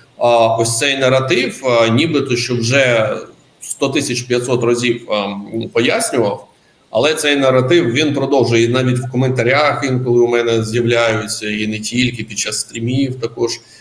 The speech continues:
з'являються коментарі. «А от якби не було Курської операції, ці українські підрозділи можна було б використовувати для захисту Покровська, а, чи Селидова, чи ще десь там».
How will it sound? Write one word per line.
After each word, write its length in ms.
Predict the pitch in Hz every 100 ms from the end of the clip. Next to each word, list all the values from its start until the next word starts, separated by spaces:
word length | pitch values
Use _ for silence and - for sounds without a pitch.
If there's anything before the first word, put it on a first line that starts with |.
| _
з'являються 560 | 113 120 120 120 110 117
коментарі. 600 | - 113 113 113 107 101
«А 140 | 127 180
от 260 | 175 - 160
якби 400 | 165 143 165 165
не 160 | 143
було 380 | 131 135 139 123
Курської 460 | 147 127 - - 113
операції, 920 | 107 104 101 110 196 247 - - 214 - - - _ -
ці 220 | - 170
українські 640 | 165 131 143 143 127 - 117
підрозділи 920 | 110 104 107 208 277 190 147 123 113
можна 420 | 98 214 196 180
було 260 | 156 156 127
б 40 |
використовувати 840 | 110 110 110 - 135 175 160 139
для 180 | 123 113
захисту 720 | 101 127 170 170 143 - 131 127
Покровська, 840 | 123 123 113 160 139 113 - - - - - _ -
а, 220 | 117 110
чи 240 | - 180
Селидова, 880 | 196 147 143 120 156 147 113 110 104 - _
чи 200 | - 202
ще 440 | - - 120 165 139
десь 320 | 120 113 -
там». 160 | 104